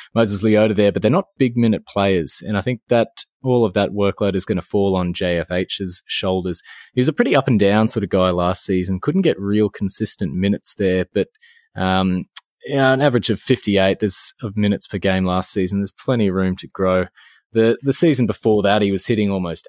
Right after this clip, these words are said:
eighty, um, and he can pl-, he can pump out those games at prop forward, so I don't think that's a question there. But no, I just reckon he's got a pretty handy Supercoach game, loves an offload, looked good in the All-Stars, so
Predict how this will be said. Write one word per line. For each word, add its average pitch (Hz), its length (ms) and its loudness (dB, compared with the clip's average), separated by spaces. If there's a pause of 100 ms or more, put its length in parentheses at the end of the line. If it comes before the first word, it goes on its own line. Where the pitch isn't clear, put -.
eighty, 95 480 -8 (340)
um, 90 460 -4 (400)
and 117 140 0
he 110 100 4
can 113 260 2 (120)
pl-, 135 180 -4
he 143 100 0
can 135 140 0
pump 123 240 0
out 117 200 2
those 90 200 -2
games 92 300 -2
at - 80 -14
prop - 280 -4
forward, 95 280 -2
so - 100 -8
I - 20 -6
don't 131 120 0
think 101 120 -4
that's 87 200 -6
a - 40 -20
question 90 460 -8
there. 87 240 -4 (300)
But 220 80 0
no, 254 100 4
I 226 60 4
just 196 160 0
reckon 131 180 2
he's 104 140 2
got 107 120 0
a 92 40 -4
pretty 101 280 -2
handy 87 280 -2
Supercoach - 640 -4
game, 127 260 0
loves 135 240 -2
an 87 60 -8
offload, 101 440 -2
looked - 300 -4
good 113 160 -2
in 104 80 0
the 90 100 -2
All-Stars, 101 640 -6
so 92 300 -4